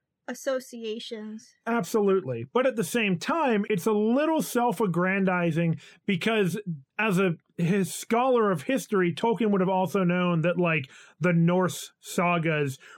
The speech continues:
Speaker 2: were being written at a time when the values that are reflected in those stories were values that people held.
Speaker 1: Right.
Speaker 2: Tolkien was writing about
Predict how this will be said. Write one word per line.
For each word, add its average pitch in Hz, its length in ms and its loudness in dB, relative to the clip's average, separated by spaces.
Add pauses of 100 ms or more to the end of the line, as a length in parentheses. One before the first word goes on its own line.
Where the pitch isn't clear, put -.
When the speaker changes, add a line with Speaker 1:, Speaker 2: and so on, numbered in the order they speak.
Speaker 2:
were 175 160 2
being 180 260 2
written 170 460 0
at 214 140 0
a 190 80 -2
time 226 360 0
when 196 180 2
the 180 100 2
values 185 520 0
that 175 120 2
are 170 60 0
reflected 170 600 -2
in 165 220 -2
those 151 240 -2
stories 165 480 0 (260)
were 175 260 2
values 175 520 0
that 139 160 -4
people 143 320 -2
held. 131 420 -8 (260)
Speaker 1:
Right. 277 320 -12 (120)
Speaker 2:
Tolkien 233 340 2
was 202 140 4
writing 190 320 2
about 160 440 0